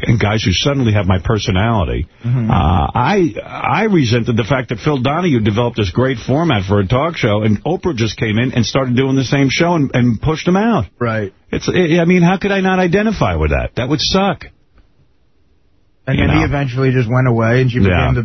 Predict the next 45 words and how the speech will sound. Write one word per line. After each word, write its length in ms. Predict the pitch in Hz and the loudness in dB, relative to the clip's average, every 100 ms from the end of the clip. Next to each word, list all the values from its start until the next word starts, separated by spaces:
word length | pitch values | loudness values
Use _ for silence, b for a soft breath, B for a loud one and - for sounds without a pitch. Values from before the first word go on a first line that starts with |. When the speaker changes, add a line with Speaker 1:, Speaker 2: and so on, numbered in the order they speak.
| 120 | -2
Speaker 2:
biggest 280 | 120 113 120 | -2 -2 2
thing 200 | 123 123 | 2 2
ever. 180 | 127 127 | 0 0
Speaker 1:
And, 120 | 117 | 2
and, 240 | 135 135 | 2 2
and, 260 | 139 143 135 | 2 2 2
and 420 | 143 143 143 139 - _ - | 0 2 2 2 -4 _ -4
I 160 | 170 | 0
don't 140 | 254 202 | 2 2
know. 260 | 107 90 - | 4 2 2
I 140 | 190 | 0
just 300 | 233 226 - | 2 -2 -2
resent 420 | 170 156 135 180 | 0 2 2 2
her 120 | 165 | 2
telling 340 | 104 131 143 143 | 2 0 0 0
everybody 440 | 101 98 95 95 | 0 2 2 2
what 220 | 95 104 | 2 2
to 80 | 107 | 0
do, 220 | 87 113 | 0 2
when, 220 | 127 98 98 | 2 0 2
as 200 | 104 87 | 2 2
Robin 340 | 107 139 113 | 2 2 -2
says, 240 | - 95 | 0 0
when 120 | 95 104 | 2 0
she 140 | 151 | 2
hasn't 280 | 156 156 120 | 2 2 2
done 220 | 113 196 | 2 2
anything. 420 | 220 78 - - _ _ _ b b b b b b | 2 0 -6 -14 _ _ _ b b b b b b
You 80 | 120 | -4
can't 160 | - 156 | -2 0
tell 120 | 131 | 0
people 240 | 123 131 110 | -2 -4 -2
how 80 | |
to 60 | 101 | 0
raise 260 | 95 92 - | 2 0 -2
kids 300 | - 156 117 | -2 -2 0
when 120 | 71 | 0
you 80 | 78 | 2
don't 120 | 78 | 2
have 140 | 71 | 0
any 160 | 76 58 | 0 -2
kids. 420 | - 113 104 - _ - | -2 -2 -2 -6 _ -8
I 100 | 151 | -4
hate 340 | 110 104 131 | 0 0 -2
that. 240 | - - | -4 -8